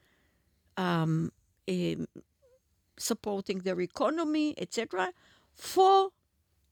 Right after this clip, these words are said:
the polit-, and the profit is the political, uh, the political support and being part of this bloc that Iran made. Iran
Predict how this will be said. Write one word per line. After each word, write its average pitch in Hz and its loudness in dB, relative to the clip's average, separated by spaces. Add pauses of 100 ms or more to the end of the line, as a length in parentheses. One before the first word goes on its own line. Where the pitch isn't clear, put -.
(520)
the 294 2
polit-, 277 2
and 214 0
the 277 4
profit 339 0
is 233 -4 (440)
the 208 -4
political, 202 -2
uh, - -10
the 175 -6
political 226 -2
support 311 -2
and 208 -2
being 247 0 (160)
part 277 2 (460)
of 190 -6
this 220 0
bloc 208 0
that - -4
Iran 170 -2 (320)
made. 165 -4 (760)
Iran 285 6